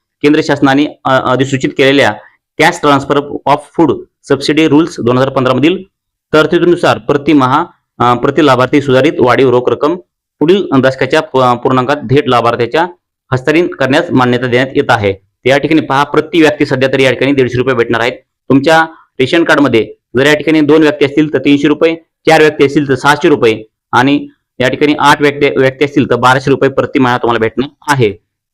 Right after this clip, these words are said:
तर अशा प्रकारे त्या ठिकाणी तुम्हाला संपूर्ण माहिती समजली, जिल्हे कोणती समजली, या ठिकाणी, या ठिकाणी हा जीआर पण पाहू शकता. हा तुम्हाला जीआर पाहिजे असेल तर व्हिडिओच्या खाली डिस्क्रिप्शन तुम्हाला हा व्हिडिओ, अ, जीआर भेटून जाईल. या ठिकाणी हा जीआर किती तारखेचा या ठिकाणी पाहू शकतात,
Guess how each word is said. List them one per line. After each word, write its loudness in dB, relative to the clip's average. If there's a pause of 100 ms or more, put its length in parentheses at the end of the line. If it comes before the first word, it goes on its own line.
(500)
तर 0
अशा 0
प्रकारे -2 (320)
त्या 2
ठिकाणी 0
तुम्हाला 0
संपूर्ण 0
माहिती 0
समजली, 0
जिल्हे 2
कोणती -2
समजली, 0 (380)
या 2
ठिकाणी, 0
या 2
ठिकाणी -2
हा 0
जीआर 2
पण 2
पाहू 0
शकता. -4
हा 0
तुम्हाला -2
जीआर 0
पाहिजे -2
असेल -2
तर -6
व्हिडिओच्या 0
खाली 0
डिस्क्रिप्शन 0
तुम्हाला 0
हा 2
व्हिडिओ, -2
अ, 0
जीआर 2
भेटून 0
जाईल. -2 (400)
या 2
ठिकाणी 0
हा 0
जीआर 2
किती -4
तारखेचा 0
या 2
ठिकाणी -2
पाहू 0
शकतात, -2